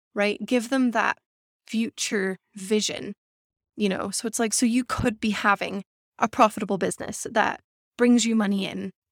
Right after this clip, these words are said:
every single month without you having to think about it. All you've gotta do is show up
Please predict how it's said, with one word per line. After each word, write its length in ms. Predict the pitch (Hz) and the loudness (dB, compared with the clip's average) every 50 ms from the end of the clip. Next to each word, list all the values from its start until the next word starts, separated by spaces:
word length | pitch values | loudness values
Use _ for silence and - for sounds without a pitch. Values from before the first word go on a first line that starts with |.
| - | 0
every 260 | - 220 196 214 208 | 0 2 2 2 -2
single 260 | 202 - 226 202 196 196 | 0 0 -2 -2 -2 -2
month 260 | 196 208 214 190 - | -4 -4 -6 -6 -6
without 320 | 208 196 196 190 - - | -2 0 0 0 0 -4
you 60 | 208 | -8
having 240 | 180 214 202 196 202 | -2 -2 -2 -2 -2
to 80 | 196 196 | -4 -4
think 240 | - 202 196 - - | -2 -4 -4 -2 -4
about 200 | 190 - - - | -6 -6 -6 -8
it. 60 | - | -4
All 160 | - 214 214 | -2 0 0
you've 180 | 226 220 220 202 | 2 0 -2 0
gotta 200 | - 208 202 202 | 0 0 0 0
do 180 | 185 214 208 196 | -2 -2 -4 -2
is 80 | 190 | -2
show 300 | - - - 226 202 202 | -2 -2 0 0 2 2
up 280 | 110 - - - _ | 4 2 2 0 _